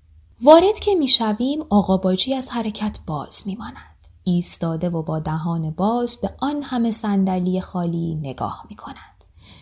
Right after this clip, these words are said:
صدای چند زنگ دیگر او را به خودش می‌آورد.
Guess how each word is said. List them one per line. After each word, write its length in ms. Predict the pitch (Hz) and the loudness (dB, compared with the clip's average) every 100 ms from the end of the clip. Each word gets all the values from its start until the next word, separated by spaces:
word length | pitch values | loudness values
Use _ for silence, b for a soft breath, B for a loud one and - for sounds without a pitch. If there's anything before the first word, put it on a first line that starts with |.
| B | B
صدای 500 | - 202 202 196 180 | 2 4 4 4 2
چند 400 | - 202 175 165 | 0 0 0 0
زنگ 400 | 180 170 160 156 | 0 -2 -2 -4
دیگر 320 | 156 196 220 | -2 -2 0
او 60 | |
را 120 | 220 208 | 0 -2
به 80 | |
خودش 480 | 175 156 131 160 - | -4 -6 -6 -4 -4
می‌آورد. 580 | 175 180 - - - - | -4 -10 -14 -18 -20 -20